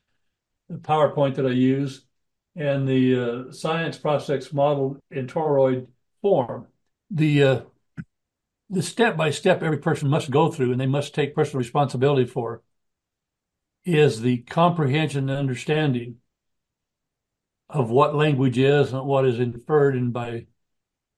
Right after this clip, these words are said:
following my own prime directive, which I wrote in nineteen eighty-eight,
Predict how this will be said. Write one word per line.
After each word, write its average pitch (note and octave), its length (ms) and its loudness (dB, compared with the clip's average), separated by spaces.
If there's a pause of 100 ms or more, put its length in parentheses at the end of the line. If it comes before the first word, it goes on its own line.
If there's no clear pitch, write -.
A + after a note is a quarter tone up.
(340)
following D#3+ 420 2
my C3+ 140 2
own D3 220 2
prime C#3+ 300 4
directive, C3 520 0
which B2 200 -6
I C3+ 60 0
wrote C3+ 240 2
in C#3 60 -6
nineteen C#3 320 -2
eighty-eight, C3 640 0